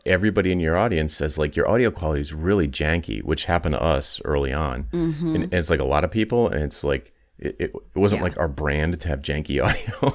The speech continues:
Speaker 1: It's like,
Speaker 2: <laughs>
Speaker 1: "Oh, okay, you're right. Okay, let's see what, let's see what we can do about that." So you just iterate, you improve it over time. I didn't go back and repair the old episodes. You know, it's like
Speaker 2: Oh,
Speaker 1: you
Speaker 2: gosh,
Speaker 1: just
Speaker 2: no.
Speaker 1: keep, keep moving forward. And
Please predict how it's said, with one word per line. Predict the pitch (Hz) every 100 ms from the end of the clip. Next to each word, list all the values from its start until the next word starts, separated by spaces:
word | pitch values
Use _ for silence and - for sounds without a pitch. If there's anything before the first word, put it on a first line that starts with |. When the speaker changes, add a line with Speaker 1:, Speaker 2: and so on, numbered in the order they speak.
| -
Speaker 1:
It's | - - 277
like, | 349 - - 277 - -
Speaker 2:
<laughs> |
Speaker 1:
"Oh, | - 151 226
okay, | - 69
you're | 80 87
right. | 76 -
Okay, | 87 76
let's | - -
see | 87
what, | -
let's | 87 -
see | 85
what | 71
we |
can | 78
do | 80 80
about | 60 -
that." | - -
So | -
you | 110
just | 120 -
iterate, | 120 123 64 -
you | 87
improve | 185 139 113
it | -
over | 80 82
time. | - 104 64 - -
I | -
didn't | - -
go | 82
back | 76 78 95 -
and | 69
repair | 71 - 69 82 76
the | 71
old | 73 67
episodes. | 85 80 - 76 78 - - - - - - -
You | -
know, | 60 76
it's | - 85
like | 87
Speaker 2:
Oh, | 143
Speaker 1:
you |
Speaker 2:
gosh, | 80
Speaker 1:
just | - - 160
Speaker 2:
no. | - 190
Speaker 1:
keep, | - - -
keep | - 208 214
moving | - 101 98
forward. | 76 71 67 69 73 82 - - - - -
And | 73 67 65 65